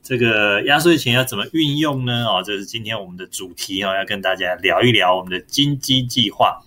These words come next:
哦，二零二三年的这个线上分享会。好，那在开始之前呢，我想先提供一个我们这个新年的一个抽奖活动哦，给大家。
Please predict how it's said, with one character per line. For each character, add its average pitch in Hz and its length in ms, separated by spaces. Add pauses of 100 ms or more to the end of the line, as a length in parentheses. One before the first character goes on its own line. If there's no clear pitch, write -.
(260)
哦， 85 180
二 135 100
零 107 260
二 117 200
三 104 260
年 90 180
的 90 120
这 90 100
个 87 100
线 104 320
上 87 280
分 127 180
享 - 180
会。 151 220 (520)
好， 101 260 (400)
那 101 180
在 123 140
开 208 180
始 175 140
之 160 120
前 107 240
呢， 110 200
我 104 80
想 92 160
先 110 240
提 101 260
供 101 240
一 101 60
个 90 120
我 82 60
们 85 80
这 90 100
个 90 100
新 147 280
年 98 220
的 95 100
一 98 80
个 92 80
抽 170 240
奖 98 220
活 95 300
动 135 220
哦， 85 200
给 85 120
大 92 180
家。 90 260